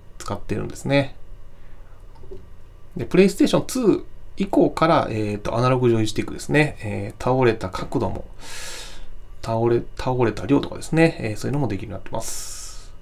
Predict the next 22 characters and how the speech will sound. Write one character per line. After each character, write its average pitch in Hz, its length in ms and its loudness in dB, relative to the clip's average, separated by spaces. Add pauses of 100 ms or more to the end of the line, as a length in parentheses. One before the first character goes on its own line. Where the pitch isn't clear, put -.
(1040)
で、 165 160 0
え 113 540 2
ー 104 60 -8
と、 92 520 -2
ま 123 100 2
あ、 - 120 -2
映 107 120 0
像 107 120 -2
に 107 60 -2
は 104 60 -2
な 101 60 -2
い 101 60 -4
で 98 80 -4
す - 80 -6
け - 80 2
ど、 - 300 -2
え 95 520 -6
ー、 - 20 -6
水 104 300 -2
洗 92 160 -2
い 107 140 0
を - 180 2